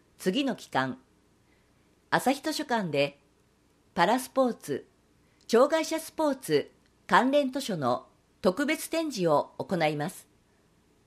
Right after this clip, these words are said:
日時、十一月二十一日金曜から十二月十七日水曜。ただし、十二月八日から十五日は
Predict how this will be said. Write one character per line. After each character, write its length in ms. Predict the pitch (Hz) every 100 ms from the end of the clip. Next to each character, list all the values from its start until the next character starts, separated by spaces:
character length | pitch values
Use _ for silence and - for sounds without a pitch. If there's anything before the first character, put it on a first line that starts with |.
| _ _ _ _ _ _ _ _ _ _ _ -
日 260 | 247 262 196
時、 280 | 143 131 - _ _ _ _ _ _ _ _ _ _ _ _ -
十 180 | 196 269
一 160 | 285
月 220 | 302 320 311
二 160 | 311
十 180 | 208 165
一 220 | 131 180
日 460 | 180 170 170 165 - _ _
金 260 | - 202 240
曜 200 | 254 220
か 140 | 151
ら 240 | 123 - - _ _ _ _ _ _ _
十 220 | - 208 269
二 120 | 277
月 240 | 294 277
十 240 | 208 254 247
七 220 | 233 226
日 500 | 214 - 196 - _ _
水 340 | - 180 214
曜。 360 | 202 147 - _ _ _ _ _ _ _ _ _ _ _ _ _ _ _ -
た 100 | 233
だ 120 | 214
し、 300 | - 165 151 _ _ _ _ _ -
十 220 | 156 247
二 120 | 277
月 240 | 277 285 269
八 140 | 254 254
日 120 | 254
か 120 | 220
ら 240 | 214 - - _ -
十 240 | 220 285
五 80 | 233
日 300 | 190 - 135
は 200 | 117